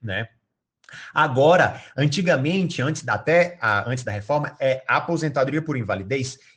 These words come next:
seja ela acidentária ou previdenciária, ou seja, mesmo que ela não tenha relação com um, um acidente de trabalho,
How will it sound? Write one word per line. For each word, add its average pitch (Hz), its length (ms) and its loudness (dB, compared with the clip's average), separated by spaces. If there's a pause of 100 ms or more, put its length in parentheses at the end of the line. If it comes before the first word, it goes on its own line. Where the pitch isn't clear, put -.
seja 214 480 2
ela 117 340 2
acidentária 123 880 -2
ou 190 180 2
previdenciária, 120 800 -2
ou 107 60 -6
seja, 110 240 -8
mesmo 147 280 -4
que 160 80 -8
ela 123 140 -2
não 147 160 -2
tenha 170 320 -4
relação 110 640 -4 (320)
com 131 140 -4
um, 127 60 0
um 123 200 -2
acidente 110 440 -2
de 95 100 -10
trabalho, 101 500 -2